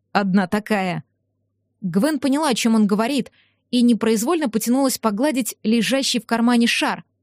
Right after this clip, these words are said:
«Вот именно». Эмрис Торнбран отреагировал на её жест улыбкой опытного искусителя. «Попробуем разгадать её вместе. Возможно, из этого выйдет сюжет для романа.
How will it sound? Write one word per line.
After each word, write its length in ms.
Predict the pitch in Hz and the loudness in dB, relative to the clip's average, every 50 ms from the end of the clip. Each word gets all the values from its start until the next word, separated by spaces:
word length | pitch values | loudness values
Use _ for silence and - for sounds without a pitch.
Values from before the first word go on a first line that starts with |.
| _ _ _ _ _ _ _ _ _ - | _ _ _ _ _ _ _ _ _ -4
«Вот 360 | 196 185 185 220 226 - - - | -2 0 0 0 -2 -2 -4 -2
именно». 580 | - 359 330 240 202 196 190 185 175 160 147 _ _ _ _ _ _ _ _ _ - | 0 2 2 4 4 4 4 2 2 -2 -6 _ _ _ _ _ _ _ _ _ -2
Эмрис 360 | 262 269 262 240 233 226 - | -2 0 2 0 0 -2 -2
Торнбран 540 | - 247 233 214 220 220 202 269 339 359 302 _ _ _ - | -2 -2 0 2 2 2 2 0 -2 -4 -8 _ _ _ -6
отреагировал 680 | 240 233 - - 233 240 226 226 320 302 254 240 233 | -6 -4 -2 -2 -2 -2 0 -2 -2 0 0 0 2
на 60 | 220 226 | 2 2
её 200 | 226 220 214 220 | 2 2 2 0
жест 340 | 185 285 330 - - - - | 0 -2 -2 -2 -4 -6 -4
улыбкой 500 | 220 220 240 269 262 - - - 240 - - | -2 0 0 0 -2 -2 -2 -4 -2 -2 -2
опытного 480 | 233 247 202 247 240 - 233 233 226 240 | -4 -4 -2 -4 -2 0 2 2 2 0
искусителя. 880 | - - 233 - - - 302 - - 349 220 - 220 202 - 165 147 _ _ _ _ _ _ _ _ _ _ _ _ - | -2 -4 -6 -6 -4 -4 -4 0 0 0 0 0 -2 -2 -2 -4 -6 _ _ _ _ _ _ _ _ _ _ _ _ -6
«Попробуем 580 | - 185 180 - - 185 220 262 403 415 370 320 | -6 -6 -4 -2 -4 -2 -2 0 0 -2 0 0
разгадать 500 | 294 185 185 226 226 208 214 190 - 214 | 0 0 0 0 0 0 0 -2 0 0
её 180 | 220 214 208 | 2 2 2
вместе. 600 | 190 226 277 302 233 190 - - - 185 160 156 _ _ _ _ _ _ - | 2 2 2 2 2 0 -2 -4 -4 -4 -4 -4 _ _ _ _ _ _ -8
Возможно, 480 | - 180 208 220 196 254 285 269 240 262 | -4 -2 -2 0 0 0 0 2 2 2
из 120 | 254 202 | 2 2
этого 240 | 269 247 - 277 269 | 0 0 0 0 2
выйдет 300 | 220 247 269 254 269 208 | 2 2 0 0 0 -2
сюжет 340 | - 269 247 196 262 269 240 | -2 -2 0 0 0 0 0
для 140 | 208 233 247 | 0 0 0
романа. 480 | 262 285 320 320 240 202 214 247 196 | 0 -2 -2 0 0 2 2 0 -2